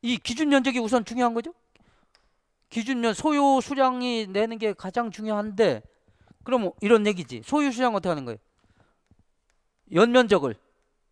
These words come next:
어디다 써놓으세요? 기준 면적으로. 기준 면적은 마-, 칠천오백이냐, 만 이천오백이냐, 이런 얘기지. 면적으로 나눈 거를 절상, 절상치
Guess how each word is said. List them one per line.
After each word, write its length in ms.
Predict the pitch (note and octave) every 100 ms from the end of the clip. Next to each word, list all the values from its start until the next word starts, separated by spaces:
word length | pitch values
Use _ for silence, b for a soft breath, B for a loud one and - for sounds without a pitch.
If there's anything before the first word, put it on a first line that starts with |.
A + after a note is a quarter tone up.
| _ _ _ -
어디다 200 | F3 G3+
써놓으세요? 560 | C4 B3 F#3+ G#3 D#4+ - _ _ _ _ _
기준 300 | - F#3 C#4
면적으로. 500 | D4 C4+ G#3 C#3 A2 - _
기준 260 | - G#3+ B3+
면적은 560 | B3 A3+ A3+ B3+ B3 - _ -
마-, 240 | D#3 F3+ -
칠천오백이냐, 720 | - C#4+ C#4+ A#3+ G#3 G#3 A3
만 220 | D#3+ F3+
이천오백이냐, 640 | G3 A3 G#3 F#3 F3 E3 E3
이런 260 | D#3 D#3+
얘기지. 360 | B2+ A2+ A#2 G#2+ _ _ _ _ _ _
면적으로 500 | F3 G#3+ A#3 B3 A#3+
나눈 580 | D3+ B2 C#3+ A#3 C4 B3+
거를 480 | B3 B3 B3+ C4 B3+
절상, 580 | A3+ A#3 - C4 G3+ B2 b b b
절상치 1120 | - A3 A#3+ - B3 A#3 _ _ _ - F3+